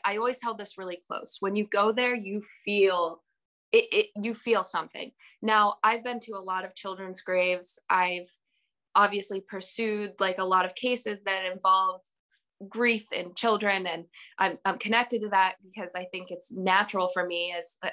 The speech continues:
as a woman and a caretaker to want to, you know, think about these things. And in this, in this place, you just feel, like, the sacred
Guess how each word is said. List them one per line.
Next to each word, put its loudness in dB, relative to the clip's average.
as 0
a 2
woman 2
and -4
a -4
caretaker -2
to -8
want 2
to, -4
you 4
know, 4
think 2
about -2
these -8
things. -8
And 0
in -2
this, -6
in 2
this 2
place, 0
you -6
just -8
feel, 0
like, 0
the -6
sacred 0